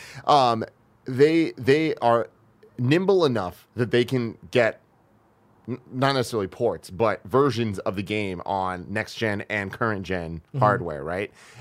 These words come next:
Speaker 1: And doing that allows them to essentially own the launch discussion.
Speaker 2: Yeah.
Speaker 1: Like, like you said earlier, like, we don't normally see these days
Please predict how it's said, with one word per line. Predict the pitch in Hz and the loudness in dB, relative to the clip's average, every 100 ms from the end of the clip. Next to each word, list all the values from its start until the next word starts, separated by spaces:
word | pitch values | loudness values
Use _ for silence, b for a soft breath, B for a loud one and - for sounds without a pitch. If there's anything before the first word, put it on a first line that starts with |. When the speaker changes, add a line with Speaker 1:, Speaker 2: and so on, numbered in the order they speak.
| b | b
Speaker 1:
And | 123 123 110 104 98 85 | -2 0 0 -2 -4 -6
doing | 87 147 175 | 0 0 2
that | 131 90 | 2 2
allows | 104 104 131 151 | 2 2 2 0
them | 139 127 | -2 -4
to | 117 135 120 b b b - | -4 -4 -4 b b b -8
essentially | - 143 196 - 240 165 - | -2 0 -2 -6 -8 -10 -2
own | 120 131 190 | 2 4 2
the | 185 | 2
launch | 123 98 110 131 | 2 2 0 -2
discussion. | 175 165 190 196 240 233 - | -8 -4 -2 -2 -4 -8 -2
Speaker 2:
Yeah. | 196 131 104 | 0 0 2
Speaker 1:
Like, | 139 135 - | 0 0 -6
like | 147 175 | 0 0
you | 180 | 2
said | 196 | 0
earlier, | 185 214 131 | 4 6 6
like, | 107 95 | 4 2
we | 123 | -2
don't | 220 202 | -2 2
normally | 135 185 214 156 | 2 2 2 0
see | 127 - 170 139 123 - | -2 -4 -2 -2 -4 -8
these | 104 104 123 | -4 -2 -2
days | 101 101 92 87 - | 0 0 0 -4 -10